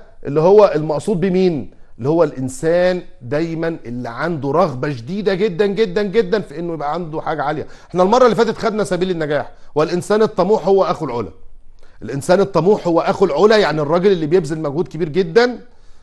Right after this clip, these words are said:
عشان خاطر يوصل، يحقق أحلامه ويوصل للمكانة اللي هو عاوزها. طب ليه قال لك أخو العلا ما قالش صاحب العلا أو، آه، زي ما قال فوق وذو العلا؟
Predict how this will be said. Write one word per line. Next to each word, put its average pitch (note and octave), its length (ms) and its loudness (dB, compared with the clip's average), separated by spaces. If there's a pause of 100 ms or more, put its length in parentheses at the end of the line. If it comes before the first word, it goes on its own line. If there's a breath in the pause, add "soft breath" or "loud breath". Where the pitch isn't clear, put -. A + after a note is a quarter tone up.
(100)
عشان D3+ 220 -6
خاطر F#3 260 0
يوصل، F3+ 380 2
يحقق E3 460 -4
أحلامه G#3+ 480 2 (360 soft breath)
ويوصل F#3+ 340 6
للمكانة D#3+ 380 -2
اللي D3 120 -4
هو C#3 120 0
عاوزها. A2+ 400 -6 (300)
طب F3 140 4
ليه C4+ 200 2
قال B3+ 160 6
لك A#3+ 100 4
أخو A3 320 4
العلا F#3+ 340 4
ما E3+ 160 0
قالش E3+ 360 -2 (280)
صاحب C#3+ 340 -6
العلا D3+ 280 2
أو، B2+ 420 -2
آه، B2 600 0 (240 loud breath)
زي D3 180 6
ما D#3 80 2
قال F3 120 2
فوق F3+ 220 0
وذو D3+ 200 2
العلا؟ C#3 300 0